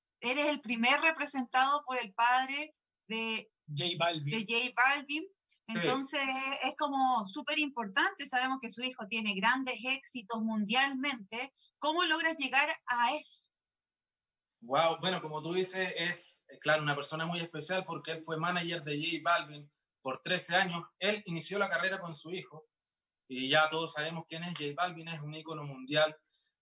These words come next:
Speaker 3: que de verdad en todas las partes del mundo lo conocen. Para mí fue una verdadera bendición, eh, tener, este, a Don Álvaro como manager. Nunca me lo esperé a, a,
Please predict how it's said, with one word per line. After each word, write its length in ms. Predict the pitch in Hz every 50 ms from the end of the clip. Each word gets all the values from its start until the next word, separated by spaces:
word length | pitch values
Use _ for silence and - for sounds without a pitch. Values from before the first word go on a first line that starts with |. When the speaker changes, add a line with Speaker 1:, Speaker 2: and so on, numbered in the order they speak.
| _ _
Speaker 3:
que 100 | - 131
de 260 | 127 127 127 127 127
verdad 420 | 127 127 127 139 151 151 151 147 143
en 80 | 143
todas 340 | - 156 156 156 160 156 151
las 140 | 147 147 143 -
partes 300 | 156 156 156 - 156 147
del 80 | 143
mundo 240 | 143 151 156 151 156
lo 120 | 147 143
conocen. 460 | 139 139 147 165 170 160 - 143 147 _
Para 260 | - 143 139 139 139
mí 240 | 147 - - 117 - _ _ _ _
fue 280 | _ - 156 156 160 160 160
una 340 | 160 143 139 139 139 131 131
verdadera 460 | 139 143 143 143 139 143 151 160 165
bendición, 640 | 156 151 143 135 135 - - 165 170 170 151 - _ _ _ _ _ _ _ _ _ - 131
eh, 460 | 131 131 131 131 131 131 127 127 - _ _
tener, 360 | - 139 143 151 160 175 175 - -
este, 720 | 165 147 147 _ _ - 143 135 135 131 127 127 123 123
a 100 | 123 123
Don 160 | 135 135 143
Álvaro 320 | 165 180 180 175 175 165
como 200 | 147 147 143 139
manager. 500 | 139 156 185 185 170 156 147 156 156 - _ _ _
Nunca 280 | - - 196 - 214 214
me 60 | 202
lo 80 | 190
esperé 320 | 175 - - 165 190 202 202
a, 180 | - - 151
a, 680 | 147 - - 143 135 135 131 131 127 127 123 120 120